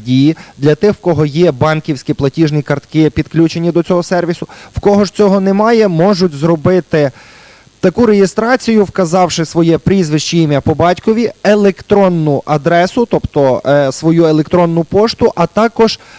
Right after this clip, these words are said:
е, номер мобільного телефону, на який надійде С М С з кодом реєстрації. Таку реєстрацію слід пройти лише один раз, і потім, використовуючи свої логін і пароль, можна подавати нові петиції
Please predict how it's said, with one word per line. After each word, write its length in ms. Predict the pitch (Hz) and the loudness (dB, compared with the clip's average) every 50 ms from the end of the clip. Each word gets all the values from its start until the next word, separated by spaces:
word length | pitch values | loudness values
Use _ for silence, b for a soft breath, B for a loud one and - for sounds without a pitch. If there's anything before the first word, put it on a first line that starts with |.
| B B B - - | B B B -8 -2
е, 180 | 147 147 139 139 | 0 0 0 2
номер 380 | 151 180 208 208 202 202 202 | 2 2 0 0 0 -4 -2
мобільного 520 | 190 208 190 170 214 208 202 202 185 185 180 | -2 -2 0 0 0 0 0 0 0 0 0
телефону, 560 | - 180 160 156 - - 160 156 151 175 190 | 0 0 2 0 0 2 0 0 0 0 -2
на 120 | 202 208 | 0 2
який 340 | 196 185 - - 240 233 202 | 2 2 2 2 0 0 2
надійде 640 | 185 185 185 147 170 185 180 147 165 185 175 151 - B B B B B _ _ - - | 2 0 0 0 0 -2 -2 0 2 2 2 2 0 B B B B B _ _ -4 -2
С 200 | 202 180 - 220 | -2 -2 0 0
М 160 | 214 202 196 | 0 0 2
С 340 | 175 143 123 - - - - | 0 0 -2 -4 -8 -8 -10
з 80 | - | -10
кодом 380 | - - 190 202 180 190 170 165 | -4 0 0 0 2 2 0 2
реєстрації. 800 | 165 165 156 151 139 - - 147 143 127 123 - - 160 175 | 2 2 0 0 -2 -2 -2 0 0 0 -2 -2 -2 -2 0
Таку 240 | - 214 202 - 269 | 0 0 0 0 0
реєстрацію 640 | 262 262 247 240 - - 240 247 240 - - 214 208 | 0 0 0 -2 -2 0 0 0 0 0 0 -2 -2
слід 220 | - - 214 214 | -2 0 -2 0
пройти 380 | - - 196 185 180 - 196 180 | 0 2 0 0 2 2 0 0
лише 360 | 156 156 160 - 185 170 151 - | 2 0 0 0 2 0 2 2
один 320 | - 185 180 190 170 160 | 2 2 2 2 2 2
раз, 340 | 156 160 165 208 240 - - B B B B B - | 2 2 2 0 -2 -6 -12 B B B B B -2
і 120 | - 190 | -2 -2
потім, 320 | - 254 285 311 285 262 240 | 2 2 0 0 0 0 -2
використовуючи 800 | 240 - 233 226 226 208 - - 220 208 196 196 180 - 196 180 | 0 0 2 0 0 0 0 0 0 2 4 2 2 2 -2 -4
свої 280 | - - 190 185 185 | -2 0 2 2 4
логін 380 | 180 185 190 185 170 170 175 180 | 4 4 2 2 2 2 0 0
і 60 | 185 | -2
пароль, 360 | - - 190 208 220 233 214 | 0 0 2 2 2 2 2
можна 400 | 190 175 180 175 147 165 160 151 B B B B B B - | 2 0 0 0 0 0 -2 -2 B B B B B B -2
подавати 500 | - 202 185 220 214 233 233 - 233 220 | -2 0 0 2 0 0 0 0 -2 0
нові 260 | 214 220 202 214 214 | 0 0 0 0 0
петиції 680 | - 208 190 - 202 196 185 - - 180 180 175 156 | 0 0 0 2 2 0 0 0 -2 -2 0 0 -2